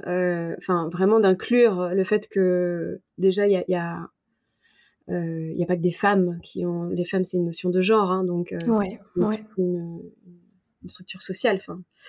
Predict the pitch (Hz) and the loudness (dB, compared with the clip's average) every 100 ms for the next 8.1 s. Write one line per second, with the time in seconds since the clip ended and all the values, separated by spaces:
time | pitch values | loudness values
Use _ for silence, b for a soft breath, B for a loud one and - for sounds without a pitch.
0 | B B B B - 196 185 180 180 180 | B B B B 2 4 6 6 4 4
1 | 185 180 170 233 220 190 170 165 - - | 2 2 2 2 4 4 2 0 -2 -4
2 | 196 190 185 190 196 190 - - - 202 | -2 -2 -2 0 0 0 -6 -6 -4 2
3 | 202 202 185 - 190 180 180 - - - | 6 6 4 2 0 0 -4 -6 -10 0
4 | 175 - 233 240 185 180 - 185 180 185 | 0 2 2 4 2 2 2 0 2 0
5 | 180 185 180 180 196 190 170 165 - 175 | 0 -2 0 0 -2 -2 -8 -8 -10 -8
6 | 165 156 - 160 165 _ _ _ _ _ | -8 -10 -12 -12 -14 _ _ _ _ _
7 | _ - - 190 170 - - - 170 170 | _ -18 -8 -6 -6 -6 -4 -2 -2 -2